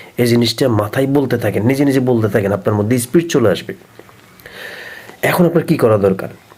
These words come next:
সেটা প্ল্যান করে ফেলেন। কখনো কোনো কাজ আগামীকালের জন্য ফেলে রাখবেন না, এখনই শেষ করবেন। রাতের বারোটা হোক, একটা হোক, ঘড়ির কাঁটা দেখে কখনো কাজ করবেন না এই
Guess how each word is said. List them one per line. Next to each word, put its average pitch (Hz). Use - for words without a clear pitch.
সেটা 127
প্ল্যান 107
করে 98
ফেলেন। 90
কখনো 139
কোনো 139
কাজ 117
আগামীকালের 139
জন্য 110
ফেলে 110
রাখবেন 92
না, 117
এখনই 147
শেষ 113
করবেন। 95
রাতের 117
বারোটা 113
হোক, 120
একটা 110
হোক, 123
ঘড়ির 139
কাঁটা 131
দেখে 113
কখনো 135
কাজ 131
করবেন 135
না 143
এই 117